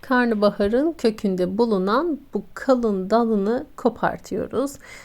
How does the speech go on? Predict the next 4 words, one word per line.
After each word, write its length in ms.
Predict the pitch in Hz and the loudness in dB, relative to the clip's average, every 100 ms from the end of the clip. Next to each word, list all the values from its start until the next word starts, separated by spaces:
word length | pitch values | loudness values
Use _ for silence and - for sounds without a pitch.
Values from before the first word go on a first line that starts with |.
| - | -12
Bir 240 | 226 214 208 | 0 0 0
bıçak 420 | 220 - 247 254 | -6 -2 -2 4
yardımıyla 540 | 190 170 175 175 - | 4 4 2 -2 0
çıkartıyoruz. 1040 | - 208 - 170 160 - 175 - 254 302 | -2 -4 0 0 0 -4 -6 -2 -2 -2